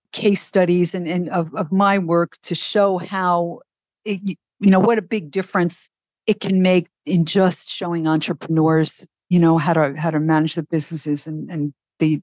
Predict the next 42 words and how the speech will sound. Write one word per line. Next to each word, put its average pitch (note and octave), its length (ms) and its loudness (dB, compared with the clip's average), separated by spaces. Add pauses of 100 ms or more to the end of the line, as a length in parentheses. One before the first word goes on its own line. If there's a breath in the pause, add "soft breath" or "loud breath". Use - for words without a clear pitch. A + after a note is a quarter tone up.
the D#3+ 100 4
ahas D#3 480 2
that D3+ 120 -10
happen D3 360 -8
after C#3+ 320 -2
that. C#3+ 280 -2
So D3+ 240 -4
I'm F#3 160 -2
gonna, G3+ 200 2
just G3 240 0
gonna E3 240 2 (560 soft breath)
keep A#3 200 0
doing A3+ 220 2
what G3+ 140 2
I'm F#3+ 240 0
doing. A3 240 -2
I G3 80 -4
still G#3+ 240 -4
have G#3+ 120 -4
a F#3 60 -2
lot F3+ 220 0
of F3 100 -6
work F#3 220 -2 (120)
to - 160 -8
do F3 260 2
to E3+ 80 2
raise E3 300 0
awareness. D#3 720 -2 (100)
And, D#3+ 360 -4
um, D#3+ 380 2
I F3 140 0
hope F3+ 260 -2
this - 220 -4
reaches, E3 540 -6
um, D#3 580 -4
a F3+ 80 0
good D#3+ 240 0
audience D#3 680 -2 (520)
with, D#3+ 340 0
with F3 200 0
your G#3+ 240 2
audience D#3 600 -8